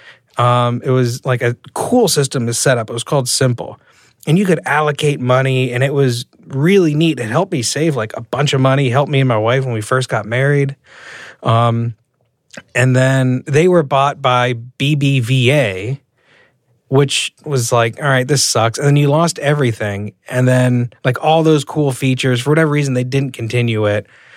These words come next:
Um, actually, they did. And then they started to gradually shut it down. And then P N C bought B B V A and was like, "Yeah, we're just gonna tank all these features in the ground." It's like,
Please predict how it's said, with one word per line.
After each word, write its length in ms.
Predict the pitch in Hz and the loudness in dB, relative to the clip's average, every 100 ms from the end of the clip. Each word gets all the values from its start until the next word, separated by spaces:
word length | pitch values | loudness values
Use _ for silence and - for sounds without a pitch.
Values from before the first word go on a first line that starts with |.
| - - _ | -20 -20 _
Um, 560 | - 110 107 107 104 107 - | -2 2 2 0 -2 -8 -2
actually, 300 | 170 - 156 | -2 0 0
they 140 | 131 | 0
did. 520 | 110 131 127 107 98 110 _ _ _ - | 0 0 2 0 -2 -10 _ _ _ -2
And 140 | 131 | 2
then 80 | 139 | 2
they 140 | 143 | 2
started 340 | 127 160 147 139 | 2 2 2 0
to 80 | 131 | -2
gradually 460 | 127 127 127 131 | 0 2 0 -2
shut 280 | 113 - 123 | -4 -2 -2
it 80 | 110 | 0
down. 260 | 135 135 127 | 0 0 0
And 100 | 127 | 0
then 160 | 120 | 0
P 260 | 110 - 147 | -2 0 0
N 120 | 127 | 2
C 400 | - 180 170 143 | 2 2 4 2
bought 320 | 127 127 127 | 2 0 0
B 160 | 131 143 | -2 -2
B 200 | 139 127 | 0 0
V 240 | 117 117 | 0 2
A 260 | 147 135 127 | 4 4 2
and 80 | 127 | 0
was 120 | 123 | 0
like, 180 | 123 139 | 0 2
"Yeah, 220 | 247 247 | 2 4
we're 100 | 208 | 2
just 100 | 175 | 2
gonna 120 | 160 | -2
tank 220 | 135 151 | -2 -2
all 120 | 143 135 | 0 2
these 160 | 127 | 2
features 380 | 110 131 131 120 | 0 -2 0 0
in 60 | 107 | 0
the 80 | 104 | 0
ground." 220 | 123 131 | 0 0
It's 120 | 117 | -2
like, 220 | 117 113 | -4 -4